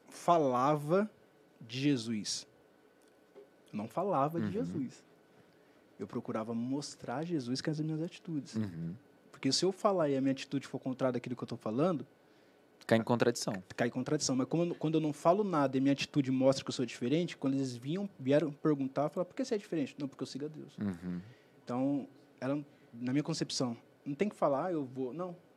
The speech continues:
Speaker 1: Se a atitude dela mostrar que é, ela tá servindo o Senhor Jesus, as atitudes dela falarão por ela. Porque nessa época eu tava com a energia cortada, eu tinha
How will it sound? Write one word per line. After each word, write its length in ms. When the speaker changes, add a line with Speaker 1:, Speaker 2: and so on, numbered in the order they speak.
Speaker 1:
Se 140
a 40
atitude 480
dela 220
mostrar 340
que 220
é, 280
ela 160
tá 120
servindo 300
o 20
Senhor 220
Jesus, 360
as 140
atitudes 460
dela 280
falarão 340
por 140
ela. 180
Porque 220
nessa 240
época 220
eu 40
tava 160
com 100
a 20
energia 260
cortada, 440
eu 40
tinha 420